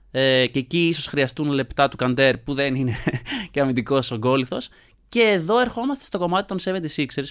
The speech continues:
που παρότι κάνανε μια χρονιά ναυάγιο και παρότι προφανώς το να χάνεις τον Ben Simmons δεν μπορεί να θεωρείται θεωρητικό, ίσως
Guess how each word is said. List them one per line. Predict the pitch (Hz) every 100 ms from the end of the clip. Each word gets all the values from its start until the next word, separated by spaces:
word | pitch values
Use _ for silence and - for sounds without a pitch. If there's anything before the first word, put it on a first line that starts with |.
| -
που | 156 147 _ -
παρότι | 170 226 226
κάνανε | 226 214 190
μια | 170 170
χρονιά | - 147 147 143 123
ναυάγιο | 123 117 123 120 107 117 135 _ _
και | - 139 131 _ -
παρότι | 147 180 170 -
προφανώς | 147 - 147 160 160
το | 143
να |
χάνεις | 131 147 135
τον | 127
Ben | 127 120
Simmons | 131 123 113
δεν | 120
μπορεί | 113 113
να | 110 - - _ _
θεωρείται | - 131 135 131
θεωρητικό, | 127 113 - 120 123 180 _ _ _ _ _ _
ίσως | 233 269 269 262 240 - -